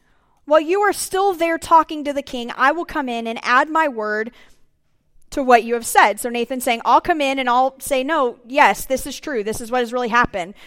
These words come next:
Verse, verse fifteen. "So Bathsheba went to see the king, the aged king, in his room." Bathsheba bowed down, prostrating herself before the king.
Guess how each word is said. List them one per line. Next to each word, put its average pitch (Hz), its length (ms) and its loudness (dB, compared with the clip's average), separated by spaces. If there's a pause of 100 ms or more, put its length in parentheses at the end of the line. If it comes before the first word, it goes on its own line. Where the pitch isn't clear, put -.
(120)
Verse, 254 380 0
verse 269 280 2
fifteen. 269 560 -6 (220)
"So 330 160 4
Bathsheba 339 520 6
went 370 200 0
to 349 80 -6
see 339 260 -2
the 311 140 -4
king, 294 580 -6 (300)
the 262 120 -6
aged 294 380 0
king, 269 240 -6
in 262 80 -8
his 254 160 -6
room." 196 360 -12 (2000)
Bathsheba 330 440 6
bowed 311 420 8
down, 285 360 6
prostrating 320 560 2
herself 269 400 0
before 247 320 -4
the 247 100 -4
king. 190 400 -14